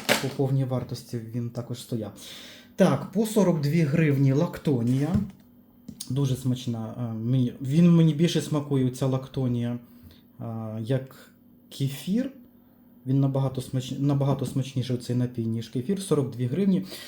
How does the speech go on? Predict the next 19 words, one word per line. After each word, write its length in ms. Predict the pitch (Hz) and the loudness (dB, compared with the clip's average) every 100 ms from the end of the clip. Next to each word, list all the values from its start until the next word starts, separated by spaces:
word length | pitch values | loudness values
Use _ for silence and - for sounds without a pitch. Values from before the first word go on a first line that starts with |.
| - - | -20 -20
Хто 220 | - 185 | 2 6
не 120 | 165 | 6
пробував, 480 | 160 190 185 160 139 | 2 0 2 2 2
візьміть, 380 | 151 135 143 143 | 0 2 0 0
спробуйте. 460 | - 175 165 156 | -2 0 0 0
Я 80 | 131 | 0
думаю, 280 | 127 139 127 | 2 2 0
що, 200 | - 123 - - - 120 | -2 -6 -8 -16 -8 -4
а, 20 | 120 | 0
вам 240 | 131 139 | 2 0
сподобається, 840 | 139 139 131 110 107 113 - 151 143 - - - | 0 0 2 2 0 -2 0 -2 -2 -12 -20 -12
а, 200 | 113 113 | -6 -6
ця 220 | - 127 | -2 0
лактонія. 600 | 135 127 - 117 101 92 98 - - - - - - | 2 0 -2 0 0 -4 -8 -14 -20 -20 -20 -20 -6
Потім 300 | 175 185 165 | 0 2 2
зі 140 | 135 147 | 0 0
знижкою 500 | 160 151 143 135 131 | 0 -2 0 0 2
я 140 | 131 | 2
взяв, 360 | 123 131 127 | 0 0 0